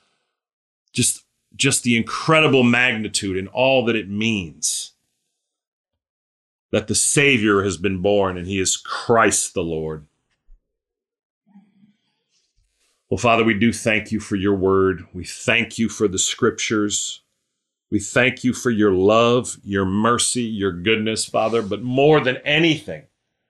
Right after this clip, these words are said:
we thank you for Jesus. We thank you for giving us Jesus, our only Lord and Savior and Master and King. Lord Jesus, we worship you today.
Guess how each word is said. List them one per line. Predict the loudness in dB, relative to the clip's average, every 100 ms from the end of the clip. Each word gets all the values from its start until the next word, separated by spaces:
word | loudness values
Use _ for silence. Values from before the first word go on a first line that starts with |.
| _ _ -8
we | -8
thank | -2 0 0 0 0
you | -2
for | 0 -6
Jesus. | -4 -2 0 2 0 -4 -6 -8 -10 -18 _ _ _ _ _ _
We | -6
thank | 0 2 2 4
you | 0
for | 0 -2
giving | 2 2 4 4
us | 2 -4
Jesus, | 0 2 2 -2 -2 -2 -4 -8 _ _ _ _ _ _ _ _ _ _ _ _ _ 2
our | 6 8
only | 8 6 6 6
Lord | 6 6 6 4 2
and | 0
Savior | 2 4 4 2 0 0
and | -2
Master | -4 -2 -4 -6 -8
and | -12 -16
King. | -14 -12 -12 -16 _ _ _ _ _ _ _ _ _ _
Lord | 2 2
Jesus, | 2 0 0 -2
we | 0
worship | 2 4 4 2 0 2
you | 2
today. | 2 2 2 0 -2